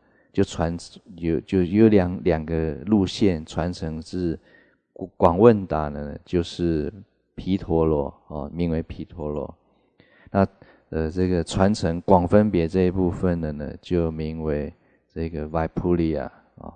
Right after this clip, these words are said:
方广这二类啊。好，那广问答这个毗陀罗是法义的问答集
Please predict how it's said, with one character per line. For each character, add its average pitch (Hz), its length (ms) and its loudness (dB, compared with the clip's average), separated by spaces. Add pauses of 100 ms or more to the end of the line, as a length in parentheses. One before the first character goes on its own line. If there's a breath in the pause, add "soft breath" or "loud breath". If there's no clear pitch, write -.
方 87 300 -6
广 85 280 -10 (120)
这 - 120 -4
二 78 280 -2
类 80 340 -6 (100)
啊。 71 200 -16 (1300 soft breath)
好， 98 140 2
那 127 180 6
广 101 280 4
问 120 260 6
答 82 240 0
这 98 180 -2
个 92 80 0
毗 78 220 -8
陀 80 160 -6
罗 80 120 -2
是 90 220 -4
法 78 500 -6
义 98 240 0
的 78 200 -6
问 85 300 -2
答 73 280 -8
集 - 360 -16